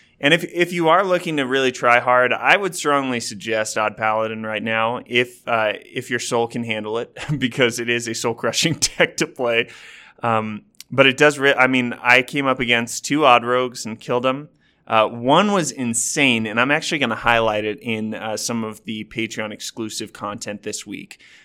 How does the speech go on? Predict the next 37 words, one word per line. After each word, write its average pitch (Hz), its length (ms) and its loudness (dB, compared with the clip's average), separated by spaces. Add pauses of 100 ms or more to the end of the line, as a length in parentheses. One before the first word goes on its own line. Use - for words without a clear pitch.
(140)
uh, 107 160 0
because 110 640 -2
I 135 640 4 (400)
I 156 160 8
was 131 220 0
very 113 520 2
proud 104 360 0
of 98 100 -10
the 104 160 -4
outcome 113 360 -4
of 131 80 -6
this 135 160 -8
game. 147 320 -2
It 135 120 -2
was 120 220 -2
not 117 220 6
a, 107 280 -2
uh, 104 340 -4 (120)
it 123 100 -12
was 123 180 -6
not 139 200 8
a 98 220 0
blowout 110 420 2
by 104 160 -2
any 113 280 -4
stretch. 101 480 -10
In 113 100 -12
fact, 107 460 -6 (220)
there 117 240 0
were 110 220 -4
multiple 127 760 -2
decision 110 460 -6
points 107 460 -10
where 107 240 -4
if 110 500 -14
I 123 200 4
hadn't 123 520 0